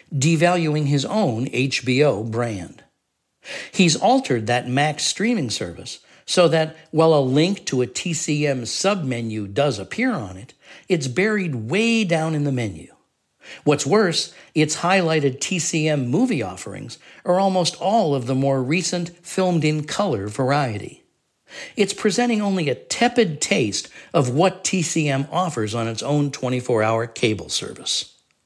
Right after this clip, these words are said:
Zaslav also, since becoming C E O, has overseen the rapid, clumsy devaluation of C N N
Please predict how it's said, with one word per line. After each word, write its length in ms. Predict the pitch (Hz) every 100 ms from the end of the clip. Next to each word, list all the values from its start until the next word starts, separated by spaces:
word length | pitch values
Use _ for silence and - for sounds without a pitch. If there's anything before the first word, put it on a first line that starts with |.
| _ _ _ _ - - - - -
Zaslav 600 | 123 151 135 127 123 117
also, 580 | 139 233 226 110 110
since 240 | 127 131 120
becoming 440 | 127 113 131 117
C 360 | 110 139 110 107
E 60 |
O, 380 | 147 165 143 147 - - -
has 160 | - 147
overseen 580 | 165 170 151 - 165 143
the 100 | 113
rapid, 600 | 104 147 185 190 160 143
clumsy 640 | - 180 202 196 175 170 131
devaluation 960 | 139 135 156 165 135 147 196 - 107
of 120 | 107
C 280 | - - 135
N 140 | 113
N 280 | 143 123 85